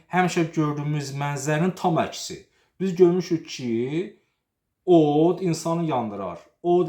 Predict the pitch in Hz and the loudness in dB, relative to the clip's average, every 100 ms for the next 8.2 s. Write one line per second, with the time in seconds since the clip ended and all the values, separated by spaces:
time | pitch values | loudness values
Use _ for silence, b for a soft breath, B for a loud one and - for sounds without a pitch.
0 | - 143 - - 131 151 151 123 107 95 | -2 -6 -6 -2 -2 0 0 0 -2 -6
1 | 85 - 147 139 127 143 139 135 143 139 | -6 -6 -4 -4 -8 -8 -4 -2 -2 -4
2 | 123 - 110 - 147 156 - 131 - _ | -8 -6 -10 -8 -4 -2 -2 -6 -8 _
3 | 143 - 143 120 98 78 76 - _ _ | -14 -10 -4 0 0 -2 -16 -20 _ _
4 | _ _ _ _ _ _ _ _ _ _ | _ _ _ _ _ _ _ _ _ _
5 | _ _ _ _ _ _ _ _ _ _ | _ _ _ _ _ _ _ _ _ _
6 | _ _ _ _ 156 175 214 233 - 208 | _ _ _ _ 0 2 2 0 0 0
7 | 208 226 220 - - 175 156 165 160 170 | 2 0 -2 -8 -2 -2 -2 -2 -2 -2
8 | 143 | -6